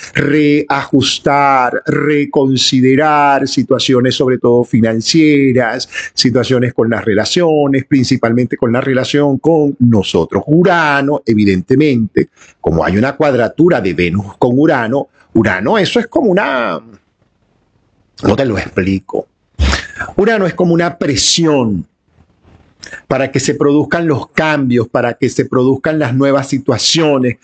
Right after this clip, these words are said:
para que se produzcan las nuevas pe-, experiencias que tienen que ver con el aprendizaje espiritual.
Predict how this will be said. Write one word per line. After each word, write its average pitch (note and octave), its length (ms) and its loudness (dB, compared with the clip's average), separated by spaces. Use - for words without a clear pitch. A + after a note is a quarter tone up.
para C#3 240 -2
que C3 100 -2
se C#3+ 140 -2
produzcan C#3+ 420 0
las D3 120 -2
nuevas C#3 280 0
pe-, - 180 0
experiencias D3 1000 0
que D3 100 -2
tienen D3 340 2
que D3 120 0
ver D3+ 260 2
con C3 160 0
el B2+ 100 2
aprendizaje C3 840 -2
espiritual. G3+ 1800 2